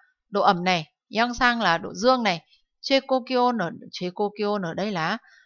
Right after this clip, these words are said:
nhiệt độ cao nhất và Checheokyeon là nhiệt độ thấp nhất. Thì bây giờ thì chúng ta dịch nhá. Khi mà nhiệt độ, à, khi mà nhiệt độ thấp nhất là, à, khi mà nhiệt độ thấp nhất thì là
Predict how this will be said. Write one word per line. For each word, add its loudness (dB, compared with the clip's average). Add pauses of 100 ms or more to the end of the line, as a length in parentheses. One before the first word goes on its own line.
(160)
nhiệt -6
độ -2
cao -2
nhất 0 (160)
và -4
Checheokyeon -6 (300)
là -6
nhiệt -10
độ -8
thấp -4
nhất. 0 (380)
Thì -8
bây -2
giờ 0 (120)
thì -8
chúng -14
ta 0
dịch -10
nhá. 0 (640)
Khi 4
mà 2
nhiệt -2
độ, 2 (300)
à, 8
khi 0
mà 4
nhiệt 0
độ -2
thấp 0
nhất 0 (320)
là, -2 (340)
à, 0
khi -4
mà -2
nhiệt -6
độ -6
thấp -4
nhất 0 (500)
thì 2
là 2